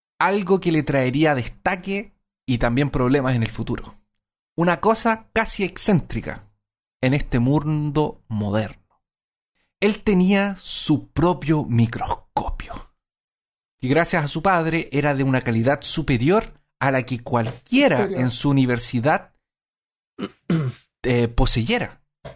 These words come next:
Speaker 1: Y sus
Speaker 2: Ya.
Speaker 1: habilidades en el poder de la microscopía habían sido, eh, inculcadas desde pequeños y era extraordinaria.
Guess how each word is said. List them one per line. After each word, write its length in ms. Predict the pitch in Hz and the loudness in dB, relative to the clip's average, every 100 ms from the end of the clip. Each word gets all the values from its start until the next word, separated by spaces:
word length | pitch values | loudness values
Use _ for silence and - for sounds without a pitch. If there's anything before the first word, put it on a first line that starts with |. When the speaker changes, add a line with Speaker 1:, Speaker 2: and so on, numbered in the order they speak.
| _ _ _ | _ _ _
Speaker 1:
Y 60 | 123 | -6
sus 180 | 151 139 | -2 0
Speaker 2:
Ya. 80 | |
Speaker 1:
habilidades 680 | 151 147 151 196 214 214 - | 2 4 4 4 2 -2 -4
en 120 | 143 | 0
el 200 | 135 127 | 0 0
poder 440 | - 135 131 208 226 | -2 0 4 2 2
de 120 | 202 | 2
la 100 | 170 | 2
microscopía 1000 | 151 135 127 - 123 220 175 117 107 101 _ | 2 0 -2 0 0 4 4 2 -4 -12 _
habían 420 | 107 123 165 156 | -2 2 2 2
sido, 580 | 123 170 180 170 170 156 _ _ _ _ _ - | 0 0 2 4 2 -2 _ _ _ _ _ -2
eh, 340 | 117 110 107 - | 2 2 0 0
inculcadas 760 | 127 - 123 117 170 170 160 | -2 2 0 2 2 2 2
desde 220 | 147 131 | -2 -2
pequeños 640 | 123 120 160 165 160 151 - | -2 0 0 0 -2 -6 -8
y 160 | 113 | -2
era 260 | 131 123 _ | -2 -2 _
extraordinaria. 1300 | 123 143 - - 127 120 151 147 143 131 58 - - | -4 -4 -4 -8 -2 2 2 0 -4 -6 -6 -14 -20